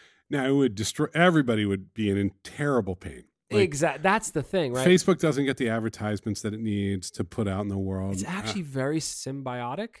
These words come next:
Speaker 1: That's right.
Speaker 2: The relationship is actually
Speaker 1: People ex-
Speaker 2: adversarial, but actually incredibly symbiotic. So
Speaker 1: People expect social, Facebook tried, tried to make a phone,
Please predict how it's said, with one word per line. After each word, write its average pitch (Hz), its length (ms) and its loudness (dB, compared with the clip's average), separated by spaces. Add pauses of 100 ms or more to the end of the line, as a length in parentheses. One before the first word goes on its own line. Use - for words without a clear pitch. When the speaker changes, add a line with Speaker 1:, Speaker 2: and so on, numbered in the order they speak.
Speaker 1:
That's - 180 -2
right. 90 160 -4 (240)
Speaker 2:
The 135 80 -4
relationship 165 520 0
is 143 140 -10
actually 175 500 -6 (500)
Speaker 1:
People 220 400 4
ex- 170 100 6
Speaker 2:
adversarial, 190 500 2
but 147 140 0
actually 185 480 -4
incredibly 185 640 2
symbiotic. 143 760 -2
So 202 180 6
Speaker 1:
People 180 220 4
expect 147 420 -2
social, 120 300 -4
Facebook 247 440 2
tried, 160 360 -2
tried 143 160 2
to 139 60 0
make 147 180 0
a - 20 -14
phone, 127 280 -6